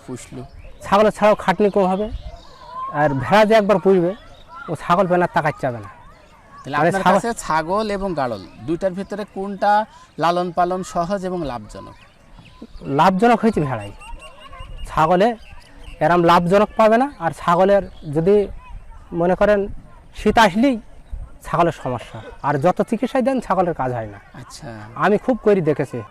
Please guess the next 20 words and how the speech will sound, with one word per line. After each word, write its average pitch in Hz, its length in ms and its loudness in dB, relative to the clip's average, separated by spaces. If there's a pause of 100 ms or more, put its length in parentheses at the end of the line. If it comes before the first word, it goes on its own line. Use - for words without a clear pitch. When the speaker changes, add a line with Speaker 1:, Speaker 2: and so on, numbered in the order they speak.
(200)
Speaker 2:
এই 190 160 2
ঠেকর 196 300 2
মধ্যে 196 220 2
ওরকমভাবে 156 360 -2
ছাগল 135 280 -2 (280)
কেউ 160 120 0
পোষে 135 280 -6
না। 101 140 -12 (340)
মাস 185 240 -2
ছয় 165 240 -2
হবে। 117 240 -8 (1400)
Speaker 1:
আচ্ছা। - 300 -12 (840)
Speaker 2:
এখনো 170 120 4
Speaker 1:
ওজন? 208 60 6
Speaker 2:
দাঁতে 165 280 2
নেই। 104 120 -12 (240)
Speaker 1:
এক-, - 260 -12
ওজন 139 260 -10
তো 147 80 -14
অনেক। 117 200 -14